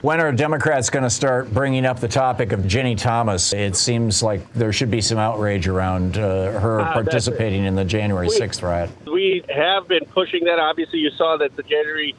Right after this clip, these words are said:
Speaker 2: sixth committee has brought that to light. And my anticipation is we're gonna have congressional hearings on that conflict, uh, because we need a code of ethics for the Supreme Court justices without conflicts of interest.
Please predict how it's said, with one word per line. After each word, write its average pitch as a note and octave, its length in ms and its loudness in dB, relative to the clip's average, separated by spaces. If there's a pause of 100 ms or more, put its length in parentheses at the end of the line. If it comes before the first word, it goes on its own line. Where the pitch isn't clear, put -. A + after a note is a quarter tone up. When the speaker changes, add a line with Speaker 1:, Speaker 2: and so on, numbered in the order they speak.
(280)
Speaker 2:
sixth D#3 260 0
committee D#3 460 2
has C#3 280 2 (120)
brought D3+ 380 2
that C#3+ 260 2 (180)
to E3+ 140 2
light. D3 400 2 (240)
And D#3+ 300 2
my E3+ 200 4
anticipation E3+ 600 0
is D3 100 2
we're D3+ 120 2
gonna D3 260 2
have D3 180 0 (180)
congressional D3 640 0
hearings D3 560 0 (200)
on D#3 460 2 (100)
that D3 280 0
conflict, C#3 640 -2
uh, C#3 140 4
because D3+ 280 -2
we E3 100 2
need F#3+ 240 4
a E3 140 2
code F3 280 2
of E3 120 -2
ethics E3+ 520 -4
for D3+ 220 2
the C#3+ 160 -4
Supreme D#3+ 340 -2
Court D#3+ 300 0
justices D#3 680 -2 (380)
without D3 380 2
conflicts D3+ 440 -2
of D3+ 140 -2
interest. C#3 400 -2